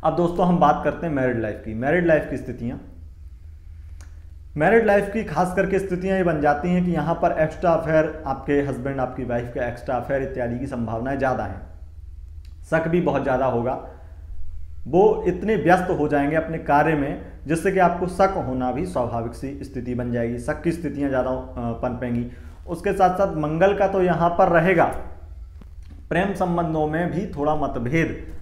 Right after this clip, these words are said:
आपके relationship में, married life में, अ, थोड़ी मतभेद की स्थिति बनेगी। क्यों बनेगी? क्योंकि सूर्य पंचम में है,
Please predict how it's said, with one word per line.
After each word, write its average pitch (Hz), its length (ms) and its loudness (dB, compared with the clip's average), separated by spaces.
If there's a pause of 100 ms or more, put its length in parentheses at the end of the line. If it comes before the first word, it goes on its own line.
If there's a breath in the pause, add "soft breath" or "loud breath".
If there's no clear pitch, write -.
आपके 135 300 0
relationship 139 600 -2
में, 185 220 -6
married 139 300 2
life 120 260 2
में, 147 140 -6
अ, - 720 -6 (120)
थोड़ी 190 280 4
मतभेद 165 500 2
की 175 100 -4
स्थिति 147 320 0
बनेगी। 110 340 -2
क्यों 175 260 0
बनेगी? 185 340 4 (360 loud breath)
क्योंकि 170 360 0
सूर्य 202 440 2 (200)
पंचम 160 320 2
में 185 160 2
है, 180 160 0